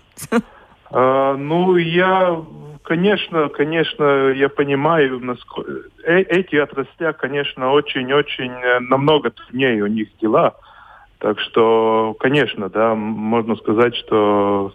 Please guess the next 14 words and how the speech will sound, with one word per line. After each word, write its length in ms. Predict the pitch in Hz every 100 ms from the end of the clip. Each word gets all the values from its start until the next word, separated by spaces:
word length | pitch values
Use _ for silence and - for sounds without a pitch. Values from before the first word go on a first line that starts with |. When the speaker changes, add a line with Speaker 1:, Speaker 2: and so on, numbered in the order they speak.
| -
Speaker 2:
работа 640 | 123 110 110 127 131 113 110 107
в, 460 | 104 101 104 110 107 - - _ _ _
э, 120 | -
производственном 880 | 101 117 107 120 135 127 113 107 107
предприятии, 760 | 104 110 - 113 143 160 131 110
который, 540 | 110 - 127 120 104
кстати, 440 | - - 123 110 113
ещё 320 | 107 - 117
занимается 880 | 113 113 117 123 110 104 - 107 101 - - - - _
производством 880 | 117 117 110 123 123 - 117 110 107
изделий, 600 | 113 110 127 135 120 107
которые 520 | 104 101 117 113 110
нужны 480 | 113 110 110 123 127
для 480 | 104 110 110 107